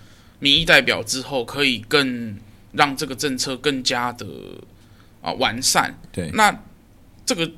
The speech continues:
Speaker 1: 这个时候就会很想要问问，也即将要从政的博洋，如果说你对于，
Speaker 2: 嗯。
Speaker 1: 啊，你选上了之后，你对于这个区块，你会有什么样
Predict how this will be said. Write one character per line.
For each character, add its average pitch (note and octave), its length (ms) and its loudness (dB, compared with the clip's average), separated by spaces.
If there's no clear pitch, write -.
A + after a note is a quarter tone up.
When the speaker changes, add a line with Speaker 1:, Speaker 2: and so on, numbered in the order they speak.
Speaker 1:
这 A#3+ 100 2
个 E3 100 0
时 C#3 200 0
候 D#3 180 6
就 D#3+ 160 0
会 D#3+ 80 6
很 C3 180 -4
想 C3 180 -2
要 B2 60 -2
问 C#3+ 200 -2
问， B2+ 360 -2
也 C3 280 4
即 C#3+ 160 -4
将 D#3+ 160 0
要 E3 80 2
从 A#2+ 300 -8
政 C3 180 -4
的 A2+ 80 -10
博 G#2+ 260 -12
洋， G#2+ 240 -12
如 C3 140 -2
果 F#3 180 0
说 D3+ 160 2
你 C#3+ 160 0
对 C#3 280 4
于， A#2 280 -6
Speaker 2:
嗯。 A2 100 0
Speaker 1:
啊， C2 240 -4
你 G#2+ 400 -2
选 A#2 240 -4
上 D3 180 0
了 B2 80 -2
之 A#2+ 160 -6
后， B2+ 180 -4
你 A2+ 120 -8
对 E3 180 -2
于 C3 60 0
这 D#3 180 2
个 D3+ 100 -8
区 C3+ 300 -4
块， C3 220 -2
你 G#2+ 120 -8
会 D#3+ 120 -4
有 B2 120 0
什 A#2 160 -2
么 G2 140 -8
样 B2+ 220 0